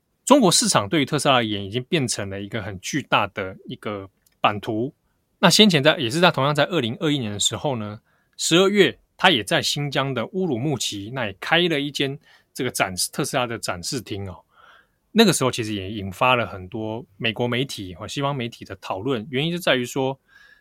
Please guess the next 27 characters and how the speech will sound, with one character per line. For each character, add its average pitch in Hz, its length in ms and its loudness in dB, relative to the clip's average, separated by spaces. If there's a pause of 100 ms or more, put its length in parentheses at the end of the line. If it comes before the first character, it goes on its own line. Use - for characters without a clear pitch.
(320)
中 226 200 6
美 208 200 4
贸 151 240 6
易 147 100 2
战 131 180 0
之 117 120 -8
间 120 260 -4
本 107 160 -2
来 98 140 -4
就 117 200 -2
已 107 40 -4
经 117 200 -6
剑 120 220 -4
拔 95 200 -6
弩 90 200 -14
张 107 240 -4
了， 98 100 -10 (280)
那 120 100 -2
再 131 100 -2
加 123 240 2
上 113 240 -2
关 117 220 0
于 104 100 -4
新 151 280 -2
疆 143 240 4
问 151 220 -2
题， 92 340 -14